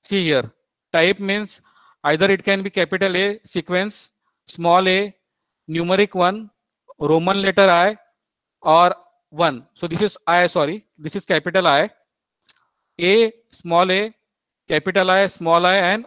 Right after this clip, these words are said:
one. Means it will tell you the sequence in which you want the numbers. If you write capital A, it will be A, B, C, D. If you don't write anything, by default it will be one. Numbers will be there. And next thing, if you write capital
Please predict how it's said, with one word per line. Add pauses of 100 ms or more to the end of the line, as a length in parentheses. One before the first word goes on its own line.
one. (680)
Means
it
will (280)
tell
you
the
sequence
in
which
you
want
the
numbers. (500)
If
you
write
capital
A, (580)
it
will
be
A,
B,
C,
D. (680)
If
you
don't
write
anything, (200)
by
default
it
will
be
one. (440)
Numbers
will
be
there. (1300)
And
next
thing,
if
you
write
capital